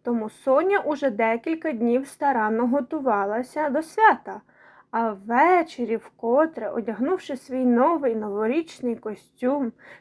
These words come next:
червоної шапочки, крутилася перед дзеркалом. Раптом почулося уже звичне шкряботіння по склу.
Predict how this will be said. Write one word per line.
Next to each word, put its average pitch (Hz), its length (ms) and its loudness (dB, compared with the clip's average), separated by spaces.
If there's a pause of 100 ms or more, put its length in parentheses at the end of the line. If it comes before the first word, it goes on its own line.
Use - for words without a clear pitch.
червоної 269 640 2
шапочки, 240 840 -2
крутилася 247 800 -4
перед 202 340 -4
дзеркалом. 208 520 -6 (600)
Раптом 311 480 4
почулося 254 720 -2
уже 262 300 0
звичне 254 500 0
шкряботіння 311 720 -4
по 381 160 -2
склу. 392 440 2